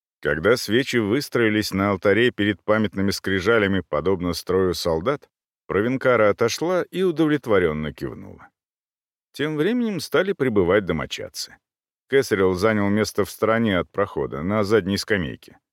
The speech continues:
Повара, слуги, конюхи, пажи, охотники, сокольничьи, горничные, сам комендант, все в своих лучших одеждах, с преобладающими синими и белыми тонами, входили и рассаживались на скамьях.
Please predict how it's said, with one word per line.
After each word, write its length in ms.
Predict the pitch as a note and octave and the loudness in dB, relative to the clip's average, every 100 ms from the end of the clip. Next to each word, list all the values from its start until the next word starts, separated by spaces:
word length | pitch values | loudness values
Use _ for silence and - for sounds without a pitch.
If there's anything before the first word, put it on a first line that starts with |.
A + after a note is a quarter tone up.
| _ | _
Повара, 480 | F3 D3+ E2+ F2+ G2 | -8 0 2 4 2
слуги, 640 | - E2+ G#2+ B2+ D#2 C2+ - | 0 -2 0 -2 -4 -6 -2
конюхи, 560 | G#2+ C#3 A2 - C2+ - | 0 0 -2 -6 -12 -4
пажи, 460 | B2+ C#3 F#2 C3+ G#2+ | -2 0 0 2 4
охотники, 800 | F#2 - G#2+ B2+ F2+ D#2 C2+ | 2 2 0 0 -4 -6 -6
сокольничьи, 840 | - - C#3 D3 D3+ G#2+ E2 - C#2 | -4 -4 0 2 4 2 -2 -4 -6
горничные, 760 | - D#3+ B2 F#2+ - E2+ D#2 - _ _ | 0 2 2 -4 -4 -4 -4 -8 _ _
сам 320 | - B2+ D3 | -4 -4 -2
комендант, 680 | C3+ A#2+ A#2+ A2 G#2 F#2+ - _ _ | -2 0 2 2 2 0 -8 _ _
все 260 | - - G#2+ | -12 0 0
в 60 | - | 0
своих 400 | F#2 F#2+ F#2+ F2+ | 2 2 2 0
лучших 420 | A2 - F2 F2+ | -2 -2 -4 -2
одеждах, 600 | D#2+ C#2 A#2+ G2 - - | -2 -2 -4 -4 -12 -12
с 100 | - | -10
преобладающими 920 | E2 F#2 F#2 G#2 E3 D3+ - A#2+ A#2+ | 0 0 2 0 0 -6 -4 -2 0
синими 440 | - D#3 B2 G#2+ | -2 0 2 2
и 160 | G#2+ A2 | 0 -2
белыми 360 | G2 A#2+ G2+ | 2 2 2
тонами, 460 | F2+ G#2 D3+ D#3 F2+ | 0 -2 -2 -4 -6
входили 580 | - - F#2 A#2 D#3 G2 | -4 -2 0 0 0 0
и 260 | F#2 A2+ | 0 2
рассаживались 840 | G#2 F#2 E2 - F2+ D#2 D2 C#2+ - | 2 2 0 0 0 0 -4 -6 -8
на 120 | C2+ | -12
скамьях. 580 | - A1 A1 G1+ - | -14 -16 -14 -16 -18